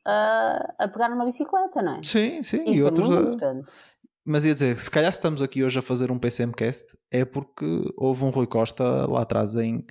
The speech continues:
Speaker 1: Ah,
Speaker 2: em
Speaker 1: pode ter
Speaker 2: dois mil e treze a ser,
Speaker 1: cem por cento de
Speaker 2: a
Speaker 1: certeza,
Speaker 2: ser campeão do
Speaker 1: porque
Speaker 2: mundo.
Speaker 1: Sim, porque se não fosse isso, eu se calhar não, nunca teria,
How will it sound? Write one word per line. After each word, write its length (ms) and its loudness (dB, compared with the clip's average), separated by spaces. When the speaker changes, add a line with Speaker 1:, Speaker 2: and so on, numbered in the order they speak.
Speaker 1:
Ah, 160 2
Speaker 2:
em 60 -8
Speaker 1:
pode 40 -16
ter 120 2
Speaker 2:
dois 160 2
mil 160 4
e 60 2
treze 320 2
a 40 0
ser, 120 -2
Speaker 1:
cem 20 2
por 100 0
cento 280 0
de 120 -4
Speaker 2:
a 60 0
Speaker 1:
certeza, 320 0
Speaker 2:
ser 180 2
campeão 340 0
do 80 0
Speaker 1:
porque 100 -4
Speaker 2:
mundo. 120 -8
Speaker 1:
Sim, 440 -4
porque 160 -8
se 120 -4
não 100 -2
fosse 320 0
isso, 320 -2
eu 380 -2
se 80 -20
calhar 300 0
não, 200 0
nunca 420 -4
teria, 300 -4